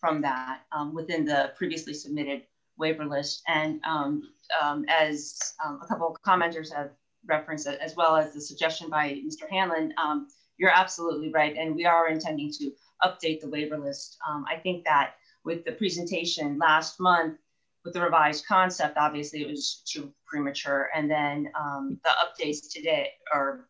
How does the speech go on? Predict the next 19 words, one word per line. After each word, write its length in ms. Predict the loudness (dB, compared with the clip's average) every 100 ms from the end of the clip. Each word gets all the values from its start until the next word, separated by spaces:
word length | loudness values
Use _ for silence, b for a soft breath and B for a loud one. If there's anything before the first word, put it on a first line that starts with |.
| _
from 260 | -2 -2 0
Tuesday 360 | 0 0 0 0
that 120 | -2
were 80 | -4
submitted 380 | -8 -6 -4
that 180 | -4 -4
we 100 | -4
are 120 | -4
discussing 440 | -6 -6 -6 -6 -10
this 180 | -10 -8
evening, 300 | -8 -8 -10
I 80 |
think 220 | -8 -6 -4
we're 200 | -4 -6 b b -8
in 80 | -4
a 80 | 2
good 220 | 0 0
position 420 | -8 -6 -6 -2
now 280 | 2 2